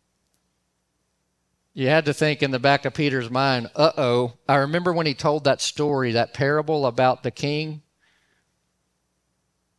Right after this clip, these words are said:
who left things to his servants. I hope, I hope he didn't mean that he was the king, 'cause I'm in big trouble," right? And what does he receive instead?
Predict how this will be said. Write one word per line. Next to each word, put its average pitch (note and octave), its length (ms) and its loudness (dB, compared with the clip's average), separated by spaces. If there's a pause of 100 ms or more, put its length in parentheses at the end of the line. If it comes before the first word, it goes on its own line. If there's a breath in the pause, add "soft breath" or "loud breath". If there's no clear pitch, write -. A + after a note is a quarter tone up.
(160)
who C3+ 160 -2
left - 560 0 (1120)
things C#3 320 -4
to C#3 140 -6
his A#2+ 160 -2
servants. C#3 580 -2
I C3 80 0
hope, - 360 -4
I C#3 100 2
hope C#4 260 -2
he G3+ 80 0
didn't D#3+ 260 -2
mean D#3+ 200 -2
that A2+ 140 -4
he E3 120 -2
was B2+ 160 -4
the A2 80 -4
king, C#3 360 0
'cause B2 140 -2
I'm F#3+ 180 2
in A2+ 120 -4
big D3+ 260 0
trouble," A#2 440 -2 (540)
right? D3+ 240 0 (1800)
And C#3+ 140 -2
what E3+ 120 2
does F#3+ 120 2
he F#3 100 2
receive F#3+ 440 2
instead? F#3 580 0